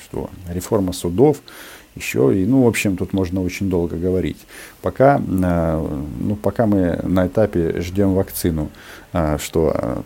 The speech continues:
тоже является как бы таким, <laughs> ну, как мне кажется, откровенным провалом украинской власти, потому как, э, если другие страны, э,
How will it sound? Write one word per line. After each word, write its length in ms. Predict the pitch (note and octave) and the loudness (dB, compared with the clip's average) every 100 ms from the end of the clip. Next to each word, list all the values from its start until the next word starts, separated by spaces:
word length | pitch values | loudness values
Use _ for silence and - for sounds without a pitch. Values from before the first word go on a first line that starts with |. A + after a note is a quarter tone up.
| - - - - - - - | -12 -16 -18 -18 -20 -20 -4
тоже 260 | - F2+ D#2+ | 0 2 2
является 840 | D#2+ E2 F2 F#2 F2+ F2+ E2+ - | -2 -2 0 2 2 2 0 -6
как 200 | - F2 | -10 -6
бы 140 | D#2+ E2+ | -4 -6
таким, 400 | - - F2+ - A2+ - - - - | -8 -4 -2 0 -2 -4 -6 -12 -8
<laughs> 540 | F#2+ - - - - | -8 -8 -12 -16 -10
ну, 120 | - F2+ | -6 -4
как 260 | F2 - | -4 -6
мне 400 | E2 E2 E2 E2 | -8 -4 -2 0
кажется, 320 | F2+ E2 - | 0 0 0
откровенным 640 | E2 - G#2 F#2 E2 E2+ D2+ | -2 2 4 4 2 -2 -2
провалом 500 | F2+ F2+ D2+ D2 D2+ | 0 0 0 -2 -4
украинской 460 | - E2 E2+ - | -4 -4 -4 -4
власти, 380 | F#2 C#3+ - - | 0 0 -2 -8
потому 300 | - F2 E2+ | -8 -4 -4
как, 180 | - D2+ - - - - G2 | -4 -6 -6 -20 -20 -14 -6
э, 420 | E2 D2+ C2+ C2+ F2 | -2 0 -2 0 0
если 420 | F#2+ - F2 E2 - | 0 0 0 0 -2
другие 800 | - - F2+ A#2+ A2 F2 E2+ D#2 | -4 -4 6 8 10 8 0 -2
страны, 600 | - G2+ C3 C3 G2 F#2 F2+ G2+ | 2 4 6 4 2 -2 -6 -6
э, 240 | E2+ | -4